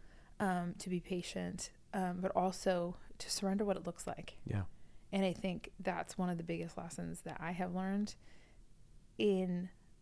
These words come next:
Speaker 1: um, especially ending last year and stepping into this new year, um, was really surrendering, um, and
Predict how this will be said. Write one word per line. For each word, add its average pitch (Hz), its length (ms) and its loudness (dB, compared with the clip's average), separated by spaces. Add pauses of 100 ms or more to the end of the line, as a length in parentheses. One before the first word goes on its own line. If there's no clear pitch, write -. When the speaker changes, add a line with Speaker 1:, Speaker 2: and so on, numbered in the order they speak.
Speaker 1:
um, 180 360 -4 (260)
especially 233 720 8 (760)
ending 202 320 6
last 175 380 2
year 160 220 2
and 170 200 0 (420)
stepping 196 440 4
into 170 260 -2
this - 240 -2
new 170 100 4
year, 160 380 -2 (500)
um, 180 420 0
was 175 600 4 (960)
really 190 280 4
surrendering, 170 840 2 (280)
um, 170 400 -2 (380)
and 160 500 -2